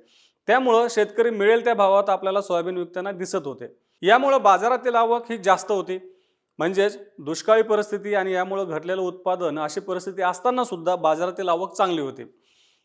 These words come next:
साहजिकच यामुळं भावावर सुद्धा दबाव आला होता, परंतु आता हळूहळू बाजारातील आवक सुद्धा आपल्याला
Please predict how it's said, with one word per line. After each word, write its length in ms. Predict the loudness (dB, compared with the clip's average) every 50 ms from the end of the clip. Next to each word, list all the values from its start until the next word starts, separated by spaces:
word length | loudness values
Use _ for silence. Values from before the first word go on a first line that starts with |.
| _ _ _ _ _ 0
साहजिकच 560 | 4 6 6 6 4 0 -2 0 0 0 2
यामुळं 380 | 0 0 0 0 0 0 0 0
भावावर 380 | 0 0 0 2 2 2 2 0
सुद्धा 220 | -4 -6 -4 -4 -2
दबाव 280 | -2 -2 0 2 2 2
आला 160 | 2 2 0
होता, 220 | -2 -2 -4 -6 -8 -10 -14 _ _ -2
परंतु 400 | -2 0 0 0 -2 -4 -4 -4 -4 -2
आता 280 | -2 0 0 0 0
हळूहळू 460 | 2 2 4 4 4 4 4 2 2 2
बाजारातील 540 | 2 2 2 2 0 -2 -2 -4 -4 -4 0
आवक 280 | 2 4 4 4 2
सुद्धा 280 | 0 -4 -6 0 0 0
आपल्याला 260 | 2 0 0 -4 -4